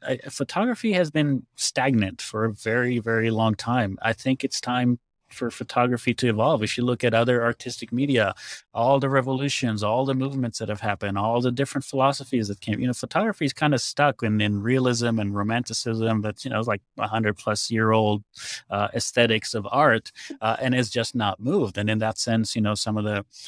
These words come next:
some of the success of, you know, street photography and, and, you know, and so the Ansel Adams aesthetic has, uh,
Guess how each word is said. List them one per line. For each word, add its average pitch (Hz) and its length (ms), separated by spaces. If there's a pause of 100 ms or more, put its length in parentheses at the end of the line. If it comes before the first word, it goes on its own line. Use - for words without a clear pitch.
(200)
some 127 240
of 117 80
the 110 240
success - 880
of, 104 400 (100)
you 98 120
know, 98 140
street - 420
photography 101 800
and, 95 180
and, 95 300
you 101 100
know, 95 340
and 98 160
so - 220
the 101 180
Ansel 104 360
Adams 110 280
aesthetic 113 500
has, 110 300 (280)
uh, - 140